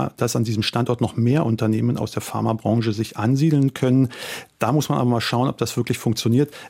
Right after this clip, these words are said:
Denn wichtig für das Unternehmen war jetzt erstmal, dass einigermaßen Klarheit herrscht und das ist nur gekommen, weil gestern im Grundbuch es einen Eintrag gab. Nach diesem Grundbucheintrag, das ist, ähm,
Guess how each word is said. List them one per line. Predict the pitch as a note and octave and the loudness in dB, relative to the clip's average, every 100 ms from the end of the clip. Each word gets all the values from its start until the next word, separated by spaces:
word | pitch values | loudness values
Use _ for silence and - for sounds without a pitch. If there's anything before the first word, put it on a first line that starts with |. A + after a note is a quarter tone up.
| - | 0
Denn | A#2+ G#2+ | 2 2
wichtig | A2+ E3 - - | 0 0 -2 -2
für | B2 | 0
das | A#2 | 0
Unternehmen | A#2+ A2+ A2+ G#2+ | 0 0 2 2
war | G2+ A2+ | 2 2
jetzt | D3+ - | 0 -2
erstmal, | - B2 - B2 A#2 - - | -2 -2 0 0 0 -4 -10
dass | - | -8
einigermaßen | - A#2+ B2 G#2 - A2 | -2 2 2 0 -2 -6
Klarheit | - A#2 D#3 F3+ E3 | -2 0 2 0 0
herrscht | C#3 C3 C3+ - | 0 0 0 -2
und | G#2+ | -2
das | A#2+ | -2
ist | A2 - | -4 0
nur | B2 | 2
gekommen, | D3 A#2+ B2 A2 - - | 2 0 -2 -2 -8 -8
weil | G2+ | -4
gestern | - A#2 - C3+ | -2 -2 0 0
im | A2+ | 0
Grundbuch | G#2+ A#2 E3+ - B2 - - - | 0 2 2 2 0 -2 -14 -6
es | G#2+ | -4
einen | A#2 G#2+ | -2 -2
Eintrag | G#2 C#3+ - D3 C#3 | 0 -2 0 -2 -2
gab. | - A#2+ A#2 - - - - | 0 0 -2 -6 -14 -14 -12
Nach | - A2 | -2 0
diesem | - C3+ C#3 | 0 2 2
Grundbucheintrag, | - C3 F#3+ - - B2 C3 B2 A#2 | 2 4 4 2 0 0 0 0 -2
das | - - | -4 -4
ist, | G#2 - | -4 -2
ähm, | A#2 G#2 G2 | -2 -2 -6